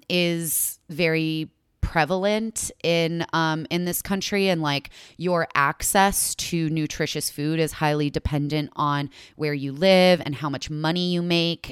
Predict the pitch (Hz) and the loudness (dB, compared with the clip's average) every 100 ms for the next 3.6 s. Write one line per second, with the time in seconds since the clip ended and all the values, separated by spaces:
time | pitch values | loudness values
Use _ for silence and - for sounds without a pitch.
0 | - 151 143 135 143 143 147 147 151 - | -2 0 0 -2 -4 -6 -4 -4 -4 -2
1 | 151 147 151 147 143 156 147 143 143 139 | -2 0 -2 -2 -4 -2 -2 -2 -4 0
2 | 143 - 143 135 131 127 - - _ - | 2 2 -2 0 -2 -6 -14 -20 _ -2
3 | 156 143 135 135 131 - | 0 2 0 -4 -8 -12